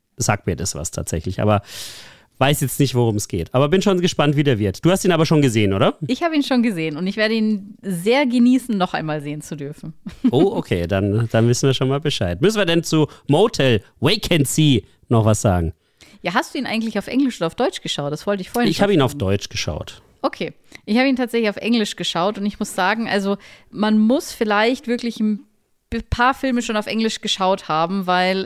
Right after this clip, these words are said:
Speaker 2: äh, es ist teilweise ein bisschen schwer zu verstehen, finde ich.
Speaker 1: Okay.
Speaker 2: Also es
Speaker 1: Einfach
Speaker 2: ist jetzt
Speaker 1: so
Speaker 2: nicht so ein klares Englisch teilweise, finde ich.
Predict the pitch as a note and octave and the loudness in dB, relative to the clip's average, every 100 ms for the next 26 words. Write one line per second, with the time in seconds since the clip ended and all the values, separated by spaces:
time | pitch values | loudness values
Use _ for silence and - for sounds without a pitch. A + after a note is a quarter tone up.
0 | - B2 C3+ G#2+ - G3 - - - A3+ | -6 -4 -4 -4 -4 -4 -6 -8 -4 0
1 | A#3+ A#3+ A#3 A#3+ A#3 - G#3+ - G#3 F#3+ | 0 0 -2 -4 -4 0 -2 -2 -4 -2
2 | - D3+ - C#3 - - - _ _ _ | -2 -4 -4 -8 -8 -12 -16 _ _ _
3 | _ _ _ - D3 - B2 C#3 B3 C4+ | _ _ _ 0 2 2 0 2 0 -2
4 | _ - F#3+ G#3+ E3 G3 F3+ C#3 C#3 - | _ -6 0 2 2 2 4 4 2 0
5 | G#3 G3+ G3 G3 G#3+ G3 A3+ G#3 - - | -4 -4 -6 -6 -2 0 0 -2 -6 -8
6 | - G#3+ F3+ D3+ - - D#3 D3+ D3+ C#3+ | 0 0 0 -2 -4 -4 -2 0 -2 -4
7 | C#3+ D3+ - D#3 F#3+ - | -8 -8 -8 -6 -6 -8